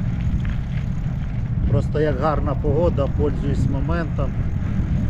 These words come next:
і катаюся по Полтаві, по частним секторам, щось типа того.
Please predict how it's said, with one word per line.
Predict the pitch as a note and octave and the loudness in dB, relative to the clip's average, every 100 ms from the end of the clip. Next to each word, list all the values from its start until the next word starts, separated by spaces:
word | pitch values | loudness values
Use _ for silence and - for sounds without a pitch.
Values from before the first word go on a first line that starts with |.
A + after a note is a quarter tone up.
| - - - - - - | 2 2 0 -2 -2 -2
і | |
катаюся | - D3 - D#3 D3+ C#3+ - C3+ | 0 0 2 2 2 2 0 -2
по | - | -2
Полтаві, | - C3+ - E3 D3+ C3+ C3+ - - - - - - - - - - - - - - - - - - - - - - - - - - - - - | -4 -4 0 0 2 0 -2 -4 -4 -4 -2 -2 -2 -2 -2 -2 0 0 0 0 -2 -2 0 0 0 2 2 0 0 2 2 2 0 0 0 0
по | - | 2
частним | C#3+ C#3 - C#3 B2+ | 2 2 0 0 2
секторам, | C#3 - C#3+ C#3+ D#3+ C#3+ - - - - - | 2 2 2 2 2 0 -2 -2 -2 0 0
щось | - - | 0 2
типа | C3+ - C3+ | 2 2 2
того. | - C3 A#2 | 2 0 0